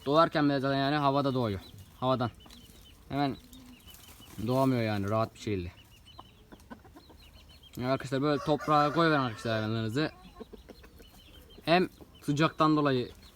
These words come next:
iyi gelir arkadaşlar sıcak için. Kendileri sent olan hem de arkadaşlar bit bire varsa böyle kurtursunuz yani. Bit bireden. Arkadaşlar bu videomuz da bu kadar arkadaşlar.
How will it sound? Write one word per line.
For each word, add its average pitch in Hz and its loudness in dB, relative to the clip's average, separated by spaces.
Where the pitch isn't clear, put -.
iyi 123 0
gelir 123 0
arkadaşlar 113 -4
sıcak 117 -4
için. 117 -6
Kendileri 123 0
sent 131 -4
olan 143 0
hem 151 0
de 151 0
arkadaşlar 139 -2
bit - -4
bire 165 6
varsa 156 2
böyle 151 0
kurtursunuz 156 2
yani. 95 -4
Bit 101 -12
bireden. 101 -4
Arkadaşlar 160 2
bu 135 2
videomuz 156 4
da 143 0
bu 143 0
kadar 139 2
arkadaşlar. 120 -2